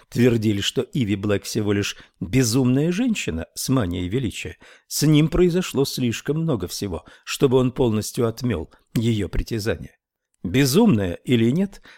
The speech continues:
она обладала сверхъестественными способностями. Её раны зажили менее чем за день. Она знала то, чего знать не могла, и, в отличие от всех остальных женщин на этой планете, она засыпала и просыпалась.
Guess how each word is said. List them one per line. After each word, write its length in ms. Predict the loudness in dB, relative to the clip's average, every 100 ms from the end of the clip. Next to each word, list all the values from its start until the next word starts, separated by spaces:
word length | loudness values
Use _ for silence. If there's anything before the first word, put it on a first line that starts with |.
| _
она 380 | 2 4 4 2
обладала 500 | 2 0 2 2 2
сверхъестественными 1120 | -2 0 0 -2 -6 -4 -6 -4 -6 -4 -4
способностями. 1080 | -6 -6 -6 -6 -8 -6 -8 -6 -6 -6 -8 -16 -20 _ _
Её 360 | 2 4 6 4
раны 340 | 4 0 -8 _
зажили 520 | 0 2 4 4 2 2
менее 360 | 0 0 -2
чем 260 | -2 -2 -2
за 180 | -2 -4
день. 200 | -4 -14 _ _ _
Она 260 | 0 2
знала 340 | 0 0 0 0
то, 160 | -2
чего 240 | -2 -2 -4
знать 320 | -2 -4 0
не 180 | 0 2
могла, 400 | 0 -6 -8 -10 _ -20 -6
и, 140 | 2
в 80 | 2
отличие 460 | 2 0 -4 0 0
от 60 |
всех 260 | 0 -4 -2
остальных 480 | -6 -2 -2 -2 -2
женщин 420 | -2 -4 -4 -2
на 60 | -2
этой 260 | -4 -6
планете, 520 | -2 0 0 -2 -4
она 280 | -4 -2 -2 -6 -20 _
засыпала 760 | 0 2 2 -2 0 0 0
и 200 | -2 -4
просыпалась. 1040 | -4 -2 -2 -4 -8 -4 -4 -4 -8 -12